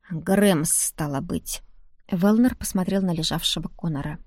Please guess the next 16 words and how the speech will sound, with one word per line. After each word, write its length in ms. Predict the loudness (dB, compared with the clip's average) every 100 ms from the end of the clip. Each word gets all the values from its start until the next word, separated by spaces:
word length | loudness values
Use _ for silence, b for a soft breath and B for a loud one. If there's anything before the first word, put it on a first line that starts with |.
| -20 -20 _ -20 _ _
Сгоряча 420 | 4 4 6 2
сплюнул 460 | -2 -2 0 2 2
на 160 | -2
пол, 240 | 0 -2 -2 -10
выдохнув: 600 | -6 -4 -4 -6 -8 -8 -20 -20 -20 _ _ _ _ _ -16
«Тьфу, 260 | -16 -20 -20 -20 -12
и 100 | 0
я 180 | 4 4
должен 380 | 6 4 4 0
был 140 | 0
догадаться 580 | -2 0 0 0 -2 0
раньше. 460 | 0 0 -2 -4 -6 -12 -18 -20 b b
Сразу 440 | 0 8 8 8 2
после 260 | -2 -2
смерти 380 | 2 2 2 0
Вильгельма. 560 | -2 0 -2 0 -2